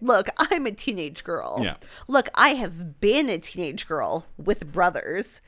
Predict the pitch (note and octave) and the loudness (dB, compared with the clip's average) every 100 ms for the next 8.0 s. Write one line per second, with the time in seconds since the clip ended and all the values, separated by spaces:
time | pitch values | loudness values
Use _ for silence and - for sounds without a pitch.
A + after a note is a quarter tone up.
0 | _ _ - - - - E4 E4 D#4 A#3 | _ _ -20 -20 -20 -6 4 6 8 6
1 | G3+ A#3 D4+ F4+ G#4+ F#4+ A#3 - A#3+ - | 2 4 8 10 10 8 6 4 -2 0
2 | G#3 G3+ F#3+ G3 G3+ G#3 A#3 A3 F3 F#3+ | 2 6 4 4 0 0 0 -2 0 0
3 | F#3+ F#3 G#3 F3 C4+ A4 - A3 G3 G3+ | 2 2 -2 -2 0 2 2 2 2 4
4 | G3 G#3 F#3+ G3 F3+ F3 F3 - F#3 F#3 | 4 2 -4 -4 -2 -2 -2 -2 -2 -2
5 | F#3+ F#3+ A3 F#3 F#3 F#3 A3 A3+ E3+ C3 | -2 0 2 2 0 0 0 0 -2 -8
6 | - - B2 B2 A#2 G2 G2+ - G2+ G2 | -8 -2 0 2 0 -2 -4 -2 -2 0
7 | - E2+ D2 D2 C#2+ _ - C3+ D3+ E3+ | -2 -2 -4 -8 -14 _ -8 -4 -2 0